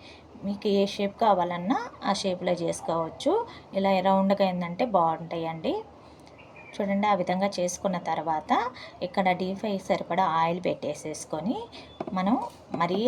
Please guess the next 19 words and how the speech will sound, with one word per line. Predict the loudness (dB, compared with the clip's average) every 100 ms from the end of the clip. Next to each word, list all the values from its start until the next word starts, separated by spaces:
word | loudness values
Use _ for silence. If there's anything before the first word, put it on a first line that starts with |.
| 2
హైలో | 2 0 -2
పెట్టేసుకోకూడదండి, | -4 -6 -6 -4 -4 -4 -6 -6 -2 -2 -4 -10 -16 -2
నార్మల్గా | 2 4 4 2 2 0
పెట్టేసేసుకొని | -4 -6 -6 -6 -4 -6 -2 -2 -2 -10
ఇక్కడ | -6 0 2 0 -4 -16 -20 -20 -20 -20 -20 -20 -20 -20 -20 -20 -20 -20 -20 -20 -20 -20 -10 0 2
ఆయిల్ | 4 4 4 0 -2 -8 -20 -20 -8
హీట్ | -4 -2 -2
ఎక్కిందో | 0 4 6 6
లేదో | 4 2 0
చూసుకొని | -2 -6 -4 -2 2
కొద్దిగా | 2 0 -4 -2
పిండి | 0 2
వేసుకొని | 2 0 0 0 2
చూసుకోవాలి. | 0 0 0 0 0 2 2 2 -6 -20 -20 -20 -20 -20 -20 -6
అది | -4 2
బాగా | 4 4 4 2
తేలి | 2 2 2
పైకి | 0 2 2
వస్తే | 0 2